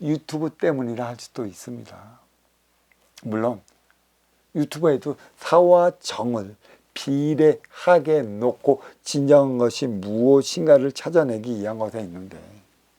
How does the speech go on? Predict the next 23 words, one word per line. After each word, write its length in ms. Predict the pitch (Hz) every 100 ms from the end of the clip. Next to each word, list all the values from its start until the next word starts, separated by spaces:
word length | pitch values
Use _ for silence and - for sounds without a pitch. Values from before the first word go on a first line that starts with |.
| _ _ -
사와 360 | - 175 170
정만 560 | 127 120 120 113 117 101
있지 340 | 87 - 95 98 _ - _
진정은 520 | - 101 95 107 117
없어요. 300 | 90 - 101 101 _ _ -
진실은 600 | 165 156 156 165 165 120
없어요. 340 | 90 - 120 117 _ - _
저마다 440 | - 180 170 170 156
자기의 560 | - 139 135 165 170
논리의 640 | 143 127 143 147 147 156 151 -
꽃을 400 | 214 175 170 156 -
피워 420 | 175 131 110 123 - - - 226
육생양의 800 | 196 - 226 175 156 143 147 -
혈안이 560 | 180 185 170 160 160
되어갖고 640 | - 123 127 110 - 120 - - -
내 300 | 147 160 135
육관사를 840 | 131 - 196 196 160 147 151 139
위한 320 | 127 127 131 - - - - 208
행위만 440 | 214 190 165 151
해대는 540 | 123 160 165 151 147 101
이들만 460 | 95 120 120 110
있을 220 | 98 120
따름이라. 760 | - 110 110 104 87 82 87